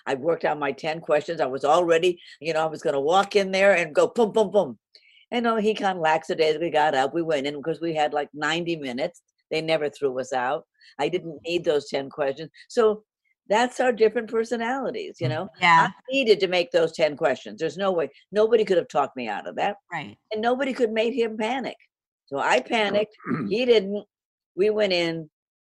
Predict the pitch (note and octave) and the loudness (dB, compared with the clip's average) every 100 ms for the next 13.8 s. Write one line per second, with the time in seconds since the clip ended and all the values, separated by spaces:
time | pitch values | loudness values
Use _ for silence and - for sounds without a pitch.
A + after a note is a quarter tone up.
0 | _ _ _ _ _ D3+ G3 A3 G3 - | _ _ _ _ _ 0 4 6 4 2
1 | D#3 C3 B2 A3 - F#3 F3+ - G#3+ G3 | 0 2 0 0 0 4 4 2 0 0
2 | A3 - _ _ _ _ - B2+ D#3 - | -2 -4 _ _ _ _ -4 -2 -2 0
3 | F#3+ F#3+ - - C#3+ - _ _ _ C#3 | 4 4 2 2 2 2 _ _ _ 0
4 | C3+ A#2+ G#2 D#3 C3+ A#2 G#2 A2 F#2+ F#2 | 2 0 -2 -2 0 -2 -4 -4 -6 -2
5 | C3 A2 - _ _ _ _ _ _ _ | 0 0 -4 _ _ _ _ _ _ _
6 | _ _ - F#3+ F#3 F#3+ C3+ G3 F3 C3 | _ _ 0 2 6 4 8 10 10 8
7 | - B2+ - - F3 E3+ E3 D#3+ C#3 - | 4 0 -2 -8 -2 2 2 0 -4 -14
8 | _ _ _ _ _ _ - - _ _ | _ _ _ _ _ _ -20 -20 _ _
9 | - C#3 D3+ C#3+ - - _ _ - E3+ | -4 2 4 4 0 -10 _ _ 0 0
10 | - B2 - - G3 A3+ D3 A#2 F#2 D#2 | 2 0 -2 -4 0 0 2 0 0 -6
11 | - E3+ C#3+ C3 _ _ _ _ _ _ | -8 -4 -2 -4 _ _ _ _ _ _
12 | _ _ _ D3+ F#3+ D#3+ G2+ - F3 F3+ | _ _ _ 4 6 6 2 -4 -6 -4
13 | A2+ G#2+ A#2 C3 C3 C3 C3 | -4 -4 -2 -2 0 2 0